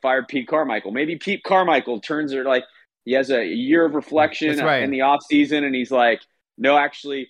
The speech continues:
Speaker 1: we gotta change the whole system. We gotta do this." I'm not saying Pete Carmichael can't pull that off. So I'm not even lobbying for him to be fired, but all I'm saying, and I'm not necessarily saying you gotta change quarterback. Maybe it's Andy Dalton, but I'm just saying they've gotta figure out O C and quarterback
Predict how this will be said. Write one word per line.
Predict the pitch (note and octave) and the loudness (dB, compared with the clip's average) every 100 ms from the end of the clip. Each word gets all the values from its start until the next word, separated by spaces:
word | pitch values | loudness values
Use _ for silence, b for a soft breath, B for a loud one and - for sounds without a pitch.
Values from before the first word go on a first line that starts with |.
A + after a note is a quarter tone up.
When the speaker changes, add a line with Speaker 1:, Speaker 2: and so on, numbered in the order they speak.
| _ | _
Speaker 1:
we | - C3+ | -10 -6
gotta | D3 C3+ | -6 -6
change | - C#3 C#3 | -10 -12 -12
the | C3 | -10
whole | B2+ B2+ | -10 -10
system. | B2+ - B2 | -12 -8 -4
We | A#2+ | 0
gotta | B2 A#2 | 2 2
do | A#2 | 2
this." | A#2 A#2 _ _ _ | 0 -2 _ _ _
I'm | B2+ F3 | 0 2
not | E3+ D#3+ | 2 0
saying | - D#3 C3+ | -2 -4 -4
Pete | - C#3+ | -4 -6
Carmichael | - C3 B2+ A2+ A2+ | -4 -6 -6 -6 -8
can't | - G#2+ | -8 -10
pull | - G#2 | -4 0
that | F#2+ | 0
off. | E2+ - | 0 -2
So | A#2+ | 0
I'm | C3+ | 2
not | F3+ | 4
even | G3+ F3 D3+ | 2 2 2
lobbying | C#3 C#3 C3+ | 2 2 -2
for | - | -6
him | B2+ B2+ | -10 -10
to | |
be | G#2+ G#2 | -8 -8
fired, | G#2+ G#2+ G#2 | -2 0 0
but | G2+ - _ _ - | -4 -8 _ _ 0
all | B2 D#3+ | 2 2
I'm | F#3 | -2
saying, | - D#3+ C3 | -6 -8 -6
and | D#3 | -6
I'm | A#3 | -6
not | C4+ | -6
necessarily | B3 A#3 G3 - G#3 G3 | -8 -10 -8 -6 -4 -4
saying | - G3 | -6 -8
you | F3+ | -4
gotta | F3 - | -4 -4
change | F#3+ F#3 - | -6 -8 -6
quarterback. | E3 G3 F3 A2 | -4 -2 0 0
Maybe | A2 C#3 F3+ | -2 -2 -2
it's | F3 | -2
Andy | F#3 F3+ | -4 -2
Dalton, | E3+ D#3+ A2+ | 0 0 4
but | |
I'm | A#2+ C#3+ | 4 4
just | D#3+ F#3+ | 0 -2
saying | - F3+ D3 A#2+ - _ _ _ _ _ | 0 0 0 -2 -10 _ _ _ _ _
they've | B2+ D3+ C#3 | 0 0 2
gotta | D#3 D#3+ | 2 0
figure | - D#3+ D3+ | -2 -6 -2
out | D3 - | -2 -4
O | C3 | -8
C | - C3+ | -10 -12
and | B2 | -12
quarterback | - A2 B2 C#3 C3+ C#3+ | -10 -8 -4 -2 -2 -2